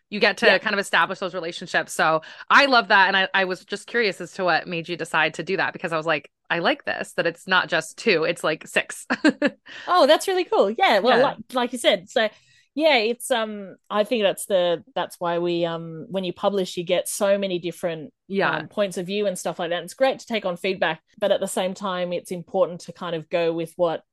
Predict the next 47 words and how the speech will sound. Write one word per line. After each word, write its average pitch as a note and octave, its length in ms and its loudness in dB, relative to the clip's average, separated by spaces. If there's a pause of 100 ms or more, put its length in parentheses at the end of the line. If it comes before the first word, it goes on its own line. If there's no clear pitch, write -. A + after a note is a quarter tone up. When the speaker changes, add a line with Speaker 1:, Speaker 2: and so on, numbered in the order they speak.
(120)
Speaker 2:
you F#3 240 -8
feel G3+ 280 -2
as F#3 120 -2
well. G3 300 4
'Cause G3 140 -2
I G3 80 -2
feel G#3+ 180 -2
like G3+ 160 2
if F#3+ 100 -8
you're F#3 120 -10
trying F#3 180 -8
to F#3+ 60 -4
make D#3+ 180 -6
everybody F3 420 -2
happy, D#3+ 520 -8 (400)
it, E3+ 240 0 (180)
it E3+ 100 -4
just F#3+ 200 -4
kind F3 160 -2
of D#3+ 80 -6
gets - 160 -2
a F3 40 -12
bit E3 220 -6 (140)
crazy D#3 400 0
Speaker 1:
Yeah. E3 160 6
Speaker 2:
in C#3+ 80 0
your D#3 80 -4
mind. D#3 480 -6 (120)
<laughs> G#3 160 2 (360)
Speaker 1:
Yeah, G3 260 2
absolutely. E3 600 -2
I E3 80 -4
love D#3 180 -4
that. - 240 -2 (100)
Where B3+ 160 4
did F#4+ 120 2
you G#4+ 80 4
get A4+ 100 2
the D#4+ 160 6
idea B3 320 4
for A3+ 180 -2
the G3+ 80 -2
Ten A3 240 -2
Dates G3 240 -4
concept - 680 -4
for - 120 -4
this? - 400 -6